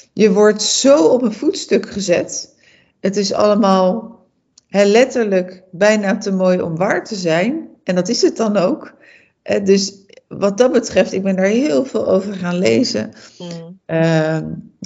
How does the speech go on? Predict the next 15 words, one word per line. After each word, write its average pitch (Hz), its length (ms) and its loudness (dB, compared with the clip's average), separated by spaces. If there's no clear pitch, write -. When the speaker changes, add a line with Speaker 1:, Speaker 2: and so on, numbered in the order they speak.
Speaker 1:
filmpjes 240 460 2
over 202 260 0
gaan 180 200 -4
kijken. 175 580 0
En 196 200 4
ik 196 160 -2
begrijp 175 420 0
wel 175 220 2
van 180 200 -6
mezelf 180 360 0
dat 185 180 0
ik 185 120 -2
daar 190 180 -2
ingetuind 180 640 -4
ben. - 480 -10